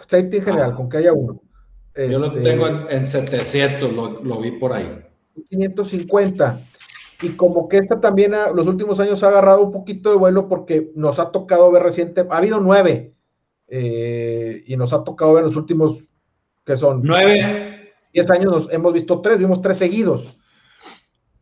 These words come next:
Speaker 1: En el, en el de Nueva Inglaterra, Gigantes, en el de Baltimore, San Francisco, y en el de, que fue el que más me dolió, en el de Denver, Sea-, eh, Seattle. Fueron esos tres seguiditos, y hubo uno antes de, de,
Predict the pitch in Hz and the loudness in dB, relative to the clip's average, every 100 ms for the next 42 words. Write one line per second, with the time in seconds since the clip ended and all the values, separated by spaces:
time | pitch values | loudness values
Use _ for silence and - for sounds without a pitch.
0 | _ _ _ _ _ _ 151 143 143 143 | _ _ _ _ _ _ -2 -2 -2 -4
1 | 139 139 139 147 143 139 135 143 143 139 | -4 -4 -4 -4 -4 -4 -2 -2 0 -2
2 | 143 139 127 165 180 190 190 220 220 233 | -2 -4 0 2 2 2 2 2 4 2
3 | 196 156 143 143 165 185 185 185 160 160 | 4 0 0 2 2 0 -2 -2 -2 -4
4 | 190 - 202 175 151 135 127 123 123 120 | -6 -6 -2 0 -2 -4 -6 -4 -2 -2
5 | 117 117 113 107 131 123 131 135 135 143 | -4 -6 -8 -10 -12 -8 -6 -4 -4 -2
6 | 139 180 180 143 131 139 151 - 135 131 | 0 0 0 -2 -4 -2 -2 -2 -4 -4
7 | 127 120 - 127 120 95 _ _ _ _ | 0 0 0 -2 -4 -6 _ _ _ _
8 | _ _ _ _ _ 147 160 165 - 170 | _ _ _ _ _ 4 4 2 0 0
9 | - 175 165 175 196 214 226 196 190 196 | 4 2 4 4 4 2 0 2 4 6
10 | 190 180 165 160 170 - - 143 135 131 | 6 4 2 2 -2 -4 -8 -4 -2 -2
11 | 127 120 123 120 120 117 117 117 110 | -4 -6 -6 -4 -4 -4 -6 -8 -10